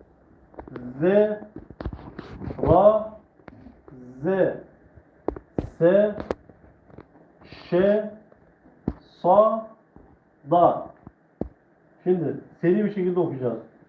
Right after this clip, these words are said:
E, B, T, S, P tek. Birinin ön dişlere vuruyorsun.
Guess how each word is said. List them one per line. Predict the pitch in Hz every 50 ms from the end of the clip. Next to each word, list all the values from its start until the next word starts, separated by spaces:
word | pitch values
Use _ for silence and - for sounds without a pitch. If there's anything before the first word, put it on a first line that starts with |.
| - - -
E, | 180 196 214 208 196 151 113 107 - - - _ _ _ _ _ _ _ _ _ _ _ _ _ _ _ _ _ _ -
B, | 120 120 123 170 185 208 208 190 156 - - - - _ _ _ _ _ _ _ _ _ _ _ _ _ _ _ _ _ _ _
T, | 180 190 202 208 220 226 226 220 - - - - - - _ _ _ _ _ _ _ _ _ _ _ _
S, | - 190 202 214 220 220 208 -
P | - 185 190 185 -
tek. | 175 156 - 160
Birinin | 165 170 180 185
ön | 180 180 180 180
dişlere | 165 - 175 175
vuruyorsun. | 175 165 151 147 143 135 147 175 180 -